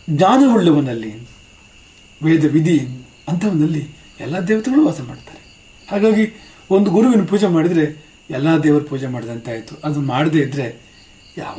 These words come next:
ದೇವರನ್ನು ಪೂಜೆ ಮಾಡಿದ್ರೂ ಯಾವ ಉಪಯೋಗವೂ ಇಲ್ಲ. "ಶ್ರೀ ಗುರುಭ್ಯೋ ನಮಃ" ಅಂತಲೇ ಪ್ರಾರಂಭ ಆಗಬೇಕು. ಹಾಗೆ ಪ್ರಾರಂಭ ಮಾಡದೇ ಇದ್ರೆ ಯಾವ ದೇವರನ್ನು ಪೂಜೆ ಮಾಡಿದ್ರೂ ಆ ದೇವರಿಗೆ ಸಂತೋಷ ಆಗೋದಿಲ್ಲ.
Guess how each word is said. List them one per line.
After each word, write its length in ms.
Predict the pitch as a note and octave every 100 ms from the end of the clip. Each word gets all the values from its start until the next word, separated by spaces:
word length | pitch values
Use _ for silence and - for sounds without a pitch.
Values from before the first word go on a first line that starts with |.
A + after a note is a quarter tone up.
| -
ದೇವರನ್ನು 300 | C3+ D3+ D#3
ಪೂಜೆ 200 | D#3 E3
ಮಾಡಿದ್ರೂ 360 | D#3+ D#3 C4
ಯಾವ 200 | A#3+ C#3
ಉಪಯೋಗವೂ 380 | B2+ B2 A2+ G#2+
ಇಲ್ಲ. 100 | A2 G#2
"ಶ್ರೀ 180 | - D#3
ಗುರುಭ್ಯೋ 440 | C#3+ C3+ C3+ D3
ನಮಃ" 220 | D3+ C#3+
ಅಂತಲೇ 200 | C#3 E3
ಪ್ರಾರಂಭ 320 | F3 C#3 B2+ B2
ಆಗಬೇಕು. 360 | A2+ A#2 - - - _ - _ _ - - - - - - - -
ಹಾಗೆ 220 | - D#3
ಪ್ರಾರಂಭ 300 | D3+ D3 F3
ಮಾಡದೇ 320 | F3 F3+ G3+ G3
ಇದ್ರೆ 440 | F3 F3+ D#3 - - - -
ಯಾವ 220 | G#3 A#3+
ದೇವರನ್ನು 260 | A#3 B3+ A3+
ಪೂಜೆ 240 | A3 G#3+
ಮಾಡಿದ್ರೂ 460 | G3 F3+ F#3+ D#3 D#3
ಆ 140 | D#3+
ದೇವರಿಗೆ 340 | D#3 D3+ D3 D3
ಸಂತೋಷ 360 | C#3 C3+ A#2+
ಆಗೋದಿಲ್ಲ. 320 | A2+ A2+ A2+